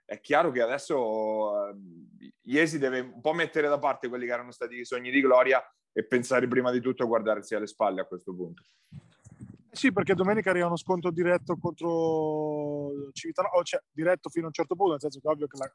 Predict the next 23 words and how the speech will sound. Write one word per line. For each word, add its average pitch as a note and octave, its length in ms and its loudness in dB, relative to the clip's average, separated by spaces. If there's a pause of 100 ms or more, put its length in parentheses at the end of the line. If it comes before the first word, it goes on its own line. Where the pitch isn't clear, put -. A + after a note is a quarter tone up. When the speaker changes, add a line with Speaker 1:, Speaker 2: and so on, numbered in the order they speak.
Speaker 2:
la, B2+ 160 -12
la B2+ 80 -10
situazione D3 380 2
di C#3+ 60 4
classifica C#3+ 500 0
tra C#3 140 -4
Civitanova D3 460 2
e C#3 40 4
Iesi, D3 260 6
e D#3 280 6
Ci-, C#3+ 600 0
Iesi, D3+ 220 2
sì, D#3 180 -2 (420)
è, - 120 -2 (320)
è - 100 -2
molto F3 300 4
diversa, F3+ 560 4
però A3 420 6 (140)
è F3 140 -4
uno F#3 180 -4
scivolone F3+ 800 0 (300)
da D3+ 100 -4
evitare D3+ 480 4